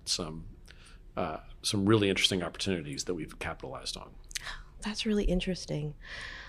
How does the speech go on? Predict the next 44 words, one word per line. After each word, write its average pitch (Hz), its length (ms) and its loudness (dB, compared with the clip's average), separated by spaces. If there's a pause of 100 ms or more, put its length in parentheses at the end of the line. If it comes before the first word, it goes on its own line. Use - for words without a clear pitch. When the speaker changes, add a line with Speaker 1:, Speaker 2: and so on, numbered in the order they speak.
(100)
Speaker 2:
Um, 160 480 8 (1080)
I 196 80 6
was 208 140 6
actually 226 320 12
wondering, 165 380 12
because 160 280 8
I, 208 420 12
I 175 140 12
got 190 200 12
into 170 220 10
the 165 140 4
industry 151 560 8
in 147 140 4
two - 180 6
thousand 143 380 4
twelve. - 460 0 (160)
Speaker 1:
Okay. 113 260 6 (460)
Speaker 2:
And 170 420 12
one 185 160 12
of 196 100 12
the 185 100 12
things 170 380 10
that 170 80 12
I 156 80 12
was 156 140 12
thinking 160 240 10
about 147 320 6
reflecting 185 500 10
on 131 120 12
the 147 60 10
Great 143 220 12
Recession 143 600 8 (380)
was 170 200 12
when 180 140 12
we 180 140 12
look 175 220 10
at 180 160 12
different - 260 10
markets 156 360 10
that 156 120 10
tend 160 220 8
to 156 80 8
be 151 160 8
recession-proof. 139 1000 4